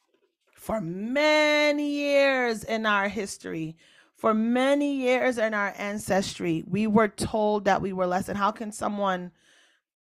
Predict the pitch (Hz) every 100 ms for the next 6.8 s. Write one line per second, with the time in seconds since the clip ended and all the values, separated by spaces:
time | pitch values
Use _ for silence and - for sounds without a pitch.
0 | _ _ _ _ 175 185 202 240 254 208
1 | 165 180 190 190 - 233 240 214 196 190
2 | - 196 190 - 202 196 190 196 196 185
3 | - 185 180 175 170 185 175 175 - 196
4 | 185 175 175 180 170 170 165 165 165 170
5 | 165 160 165 170 165 160 160 175 - -
6 | 165 160 156 170 160 156 160